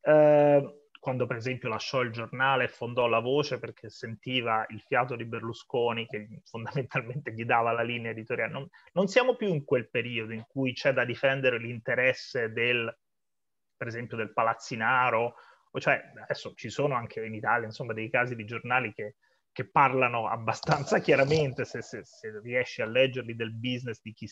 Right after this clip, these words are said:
di chi domina il C D A. Ma non è tanto questo il punto. Adesso siamo in una nuova fase in cui quasi tutte le,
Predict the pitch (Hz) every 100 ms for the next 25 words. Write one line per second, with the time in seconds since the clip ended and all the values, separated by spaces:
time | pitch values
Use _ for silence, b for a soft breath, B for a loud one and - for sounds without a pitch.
0 | - 107 110 - 107 113 113 110 107 -
1 | 117 117 107 104 b b b b b 131
2 | 147 175 214 214 170 160 147 147 123 -
3 | 123 117 120 113 165 202 302 170 135 135
4 | 139 190 202 147 - 123 107 110 120 135
5 | - 143 151 - - 135 110 117 131 -
6 | _ _ _ _ _ _ - - - 147
7 | 147 151 143 - 147 139 _ 214 196 -
8 | - 127 120 117